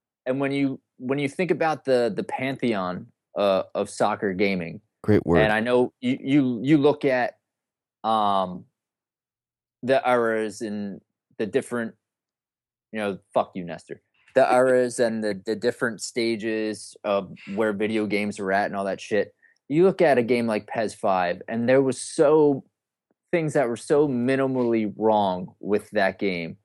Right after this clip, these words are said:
Speaker 1: Very few things that you would tweak. You know, like, everything just felt connected, done so well. Um, and so for me, like, I,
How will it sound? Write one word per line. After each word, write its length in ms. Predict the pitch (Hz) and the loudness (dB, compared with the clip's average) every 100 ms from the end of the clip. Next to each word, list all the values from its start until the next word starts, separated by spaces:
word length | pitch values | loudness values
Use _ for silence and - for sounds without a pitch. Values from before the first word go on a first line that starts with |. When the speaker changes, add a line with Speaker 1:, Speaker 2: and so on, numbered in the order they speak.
| _ _ _ - | _ _ _ 2
Speaker 1:
Very 260 | 156 175 | 4 4
few 240 | 156 156 139 | 0 -2 -2
things 400 | - 139 120 107 | -2 -2 -2 -2
that 160 | 110 | -4
you 200 | 104 113 | -2 -2
would 380 | 113 117 107 104 _ _ _ _ _ _ _ _ _ - | 0 0 0 -2 _ _ _ _ _ _ _ _ _ -12
tweak. 500 | - 160 123 - - _ _ _ _ | 2 4 4 -2 -20 _ _ _ _
You 100 | - | -6
know, 200 | 123 147 147 | -4 -2 -2
like, 200 | 147 147 | -4 -2
everything 380 | 147 160 170 165 | 0 2 2 -2
just 160 | 135 - | -6 -8
felt 480 | - - 143 139 - _ _ _ _ _ _ _ - | -10 0 2 2 -2 _ _ _ _ _ _ _ -14
connected, 640 | - 131 127 - 135 - | -6 -2 -2 0 0 2
done 280 | 139 127 123 | 0 0 -2
so 320 | - - 175 160 | -8 -4 0 0
well. 720 | 113 110 123 123 123 117 _ _ _ _ _ - | 0 -2 0 2 0 -2 _ _ _ _ _ -4
Um, 580 | 113 113 110 107 104 104 _ _ _ _ _ _ _ _ | -2 0 0 -2 -6 -12 _ _ _ _ _ _ _ _
and 180 | 127 135 | -2 0
so 220 | - 147 | 2 4
for 220 | 139 135 | 4 0
me, 380 | 127 147 170 151 | -2 0 2 4
like, 300 | 127 120 - - _ _ _ _ - | 2 0 -4 -20 _ _ _ _ -4
I, 220 | 127 151 | 0 0